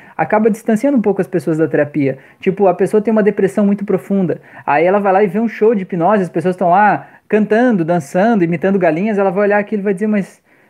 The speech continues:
de que forma que isso vai me ajudar com o meu problema, que é sério, que é profundo e que tá aqui dentro, sabe? Como que essa palhaçada vai me ajudar a melhorar disso?" E acaba distanciando. Isso tudo acaba gerando muito preconceito,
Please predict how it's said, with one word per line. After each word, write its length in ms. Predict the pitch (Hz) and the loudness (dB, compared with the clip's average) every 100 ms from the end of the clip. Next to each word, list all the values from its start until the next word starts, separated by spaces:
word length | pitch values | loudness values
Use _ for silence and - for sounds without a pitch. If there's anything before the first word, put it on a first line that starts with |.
| - | -4
de 140 | 175 | -4
que 120 | 208 | -2
forma 580 | 262 - 233 302 262 170 | -4 0 2 4 2 2
que 160 | 139 - | -2 -2
isso 420 | 190 262 - 196 | 0 0 -2 -4
vai 240 | 151 180 220 | 2 2 2
me 100 | 214 | 2
ajudar 680 | 202 180 190 156 185 254 | 0 0 -2 0 0 0
com 100 | - | -2
o 20 | 180 | 0
meu 160 | 190 | 0
problema, 540 | 220 202 156 160 226 208 | 0 -2 0 0 0 -2
que 140 | - | -4
é 40 | |
sério, 640 | 185 - 175 220 226 202 156 | -8 -2 2 4 4 2 0
que 100 | 139 | -2
é 100 | 151 151 151 - | -4 -4 -12 -2
profundo 640 | 185 175 175 214 240 170 | -2 0 0 2 2 0
e 20 | |
que 60 | - | 0
tá 80 | |
aqui 160 | 170 190 | -4 -2
dentro, 500 | 156 165 233 220 151 | -2 2 2 2 0
sabe? 280 | 143 180 196 - - | 0 0 -2 -8 -8
Como 200 | 196 208 | -2 0
que 60 | |
essa 140 | 214 220 | 0 -2
palhaçada 640 | 214 208 185 185 196 202 | 0 0 0 0 0 0
vai 120 | 175 | 0
me 100 | 175 | 0
ajudar 600 | 170 156 147 180 190 143 | -2 0 0 2 0 -2
a 60 | 151 | -2
melhorar 400 | 170 165 160 160 | -2 0 2 0
disso?" 300 | 135 139 - _ - _ | -2 -8 -10 _ -20 _
E 40 | 147 | -4
acaba 340 | 147 180 196 | 0 0 -2
distanciando. 640 | 175 - 196 - 220 185 139 - - | -4 -8 -10 -6 -6 -6 -10 -14 -8
Isso 220 | 202 226 | -6 -6
tudo 140 | 226 320 | -4 0
acaba 300 | 254 202 190 | 0 0 0
gerando 300 | 185 190 180 | 0 -2 -4
muito 260 | 180 180 | -6 -8
preconceito, 840 | 165 180 180 170 139 - 143 139 | -6 -4 -4 -6 -6 -4 -4 -6